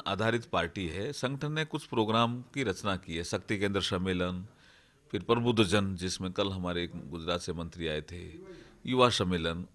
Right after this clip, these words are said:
और उसके बाद जो अभी छब्बीस को प्रधानमंत्री जी आ रहे हैं, ये जनसभा। ऐसे हम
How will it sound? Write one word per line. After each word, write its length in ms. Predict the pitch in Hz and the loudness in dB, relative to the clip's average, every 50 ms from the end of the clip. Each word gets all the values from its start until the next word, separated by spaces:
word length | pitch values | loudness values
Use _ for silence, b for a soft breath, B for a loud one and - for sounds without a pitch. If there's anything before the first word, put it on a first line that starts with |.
| _ - | _ -2
और 100 | - - | -2 -2
उसके 260 | 139 139 - - 170 165 | -2 -2 -2 -2 0 4
बाद 220 | 165 165 165 160 | 6 6 6 6
जो 160 | 156 170 170 | 6 6 6
अभी 200 | 160 156 165 165 | 6 6 6 4
छब्बीस 420 | 160 - - 95 92 127 151 143 - | 4 2 -2 -2 0 0 0 0 -2
को 140 | - 165 | -4 -4
प्रधानमंत्री 640 | 143 - 92 87 98 110 120 143 151 147 143 160 151 | 0 0 2 2 2 2 2 2 0 0 0 -2 -2
जी 140 | 143 143 123 | 0 2 2
आ 120 | 101 90 | 4 4
रहे 140 | 87 85 76 | 2 2 -2
हैं, 260 | 73 78 - - - _ b b b b b b - | -4 -6 -8 -12 -14 _ b b b b b b 2
ये 120 | 156 175 160 | 4 4 6
जनसभा। 500 | 139 139 120 104 - 82 67 - - - - - _ _ b b b b b b b b b b b b - - | 6 6 4 2 0 -4 -6 -6 -8 -12 -12 -20 _ _ b b b b b b b b b b b b 2 6
ऐसे 260 | 156 165 156 - 185 | 6 6 8 8 6
हम 380 | 165 160 170 170 170 170 175 | 6 6 4 0 0 -2 -4